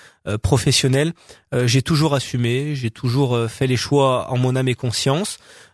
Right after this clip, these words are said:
Euh, j'ai toujours essayé de montrer que j'étais capable de. Euh, vous l'avez vu il y a quelques jours au conseil municipal, j'ai, voilà, vou-, voulu montrer, euh, de la sérénité. Et parfois,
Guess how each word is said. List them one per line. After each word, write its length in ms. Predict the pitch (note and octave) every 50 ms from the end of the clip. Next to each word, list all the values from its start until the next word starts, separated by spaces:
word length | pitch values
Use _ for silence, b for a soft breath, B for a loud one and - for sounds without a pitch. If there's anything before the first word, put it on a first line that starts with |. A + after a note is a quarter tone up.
| B -
Euh, 240 | B2 G#2+ G2+ G2
j'ai 160 | A#2 A2+ C3 B2
toujours 480 | - D#3+ D3+ C#3+ D#3 F3+ F3 E3+ D#3
essayé 340 | C#3+ - - D3+ D3 D3 D3+
de 80 | C#3+ C#3+
montrer 300 | C#3 C3+ - - D#3+ D3
que 60 | B2+
j'étais 220 | A#2+ A#2+ - C3+
capable 520 | - - C3+ A#2+ - C3+ B2 A#2+ A#2+ A#2 A#2
de. 260 | B2+ B2 C#3 F3 F#3 B B B B B B B B2
Euh, 380 | B2+ B2 B2 A#2+ A#2+ A#2+ A#2+
vous 180 | A#2 A#2 A#2+ A#2+
l'avez 220 | A#2 A#2 A#2+ A#2+
vu 140 | A#2 B2+ C#3+
il 40 | C3+
y 60 | B2
a 20 | A2
quelques 280 | - B2+ A#2+ - C3
jours 160 | B2 B2+ C3+
au 40 | C3+
conseil 320 | - - A#2+ G#2+ - B2 B2
municipal, 680 | B2 B2 B2 A#2+ A2+ - A#2+ - - A2 A#2 C3 C#3 C3
j'ai, 100 | B2 A#2
voilà, 220 | A2+ A#2 B2 C3+
vou-, 260 | C3 A#2+ A#2+ - - F#2+
voulu 240 | A2+ A#2 B2+ C3 B2+
montrer, 480 | C3 C3 B2 - - - C#3 C#3+ C3 A#2 B B B B B B B C3
euh, 80 | B2+
de 80 | B2 B2+
la 80 | C#3 C3
sérénité. 720 | - - C3+ C3+ C3+ - C#3 C3+ C3 B2 - E3 E3+ D#3
Et 60 | C3+
parfois, 440 | - D#3+ C#3+ - - - F3 F3+